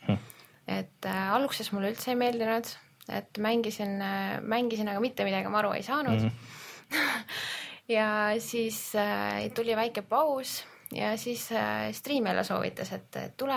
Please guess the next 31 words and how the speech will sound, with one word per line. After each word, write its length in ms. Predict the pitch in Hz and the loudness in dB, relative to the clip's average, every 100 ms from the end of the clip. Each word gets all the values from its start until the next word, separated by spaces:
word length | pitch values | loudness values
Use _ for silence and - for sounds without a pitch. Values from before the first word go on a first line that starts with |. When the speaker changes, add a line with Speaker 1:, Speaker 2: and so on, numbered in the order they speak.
| 233 | 2
Speaker 2:
mängi, 560 | 240 247 220 196 202 208 | 0 -2 -4 -4 -6 -8
et 140 | - | -2
teeme. 460 | 240 226 190 202 202 | 2 4 4 0 -4
Tegin 280 | - 220 220 | -4 0 2
vaataja 380 | 220 233 226 208 | 4 2 2 2
mänge 360 | 226 226 214 - | 2 2 0 -2
ja 140 | 202 | -2
siis 380 | - 202 - - | -4 -10 -10 -8
mõtlesin, 460 | 208 - 202 202 190 | -8 -6 -6 -4 -6
et, 280 | 190 - - _ _ - - - - - _ _ - | -8 -16 -18 _ _ -20 -20 -20 -20 -20 _ _ -14
et, 460 | 202 202 - _ 196 | -10 -10 -12 _ -8
äh, 240 | 196 196 - | -6 -6 -2
ja 60 | 202 | 0
siis 140 | 226 | 4
hakkas 240 | 214 214 | 2 2
nagu 160 | 208 196 | -2 0
meeldima 480 | 214 202 190 180 180 | 2 2 2 -2 0
ja 40 | 180 | 2
siis 120 | 214 | 4
Speaker 1:
Mhm. 80 | - | 2
Speaker 2:
ma 60 | |
tahtsin 280 | 196 196 208 | 0 -4 -2
nagu 160 | 185 196 | 0 2
selles 280 | 196 185 - | 2 0 0
paremaks 420 | 185 180 185 - | 0 0 -2 -2
saada, 240 | 185 185 185 | -2 0 -2
hakkasin 260 | 190 190 | -4 -4
süvenema, 640 | 190 202 190 185 180 180 180 | -2 2 2 2 0 0 -2
et, 220 | 185 185 | -4 0
äh, 380 | 185 180 92 190 - - - - - - 190 | 0 2 0 -2 -12 -18 -18 -20 -20 -8 -2
äh, 460 | 202 202 202 202 | 0 2 0 -4